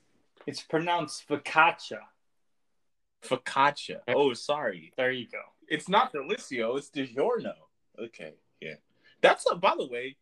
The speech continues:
Speaker 2: that's how I realize. If, like, someone's like, "I don't know, I think she's too young for you to date." If she says it's not, it's not delivery, it's DiGiorno, then she's too young for you.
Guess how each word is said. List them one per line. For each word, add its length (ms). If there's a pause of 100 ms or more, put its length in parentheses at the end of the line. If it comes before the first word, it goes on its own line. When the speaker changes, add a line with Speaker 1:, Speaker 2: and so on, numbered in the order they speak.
Speaker 2:
that's 260
how 160
I 60
realize. 600
If, 100
like, 200
someone's 400
like, 180 (480)
"I 160
don't 140
know, 380 (280)
I 120
think 220
she's 240
too 160
young 340
for 100
you 140
to 80
date." 360 (420)
If 140
she 300
says 640 (380)
it's 160
not, 320 (120)
it's 220
not 320
delivery, 600
it's 240
DiGiorno, 720 (140)
then 80
she's 220
too 160
young 240
for 140
you. 160